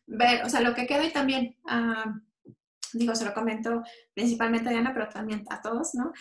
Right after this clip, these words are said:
Este, la idea es que en esta parte podamos ver el protocolo, o sea, como desglosadamente, creo que siempre nos ayuda, por eso también la propuesta como este triage, como de semáforo en función del comportamiento suicida, es tener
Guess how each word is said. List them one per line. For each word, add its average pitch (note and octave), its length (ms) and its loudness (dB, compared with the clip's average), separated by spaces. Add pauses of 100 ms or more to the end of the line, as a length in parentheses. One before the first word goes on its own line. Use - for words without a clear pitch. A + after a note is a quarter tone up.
(260)
Este, A#3 920 0
la A#3+ 140 2
idea C#4 480 4
es B3 160 0
que - 80 -4
en C4 80 0
esta D4+ 260 0
parte D4+ 540 2
podamos C4 380 2
ver B3+ 180 2
el B3 120 0
protocolo, B3+ 540 0
o - 20 -2
sea, B3 160 -2
como A#3 200 0
desglosadamente, C4 840 0
creo C#4+ 160 -2
que D4+ 80 0
siempre D4 300 0
nos B3+ 200 -2
ayuda, A#3+ 340 0
por B3 100 2
eso C#4+ 160 -2
también A#3+ 280 0
la A#3 120 -4
propuesta A#3 440 -4
como A3 200 -4
este G#3+ 220 -6
triage, A#3 500 -6 (680)
como C4 240 0
de A3+ 440 0
semáforo B3+ 920 0
en C#4 200 4
función C#4 400 2
del B3+ 160 0
comportamiento A#3 640 0
suicida, B3 600 -4
es B3 320 -2 (300)
tener C#4 340 2